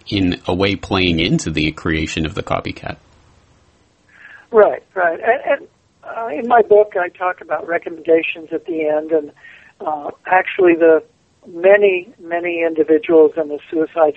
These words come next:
Speaker 2: field and the school shooting field gathered together in the late eighties and then sort of revised some of these. And they were very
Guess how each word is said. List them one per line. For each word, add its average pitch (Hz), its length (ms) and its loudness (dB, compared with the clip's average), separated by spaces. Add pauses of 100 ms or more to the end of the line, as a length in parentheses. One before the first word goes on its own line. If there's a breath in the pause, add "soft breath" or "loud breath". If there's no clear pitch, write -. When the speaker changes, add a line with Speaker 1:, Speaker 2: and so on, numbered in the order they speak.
Speaker 2:
field 151 400 0
and 143 160 -6
the 143 80 -12 (100)
school 151 220 2 (120)
shooting 156 280 -4
field 143 320 2 (560 loud breath)
gathered 185 500 6
together 180 580 0
in 135 220 -6
the 139 120 -8
late 156 440 -2
eighties 160 600 -4
and 147 180 -8
then 147 280 -6 (240)
sort 165 140 -6
of 147 80 -6
revised 165 640 4
some 147 160 -4
of 139 80 -8
these. 143 220 -4 (580 loud breath)
And 202 100 2
they 226 60 8
were 226 160 8
very 233 320 4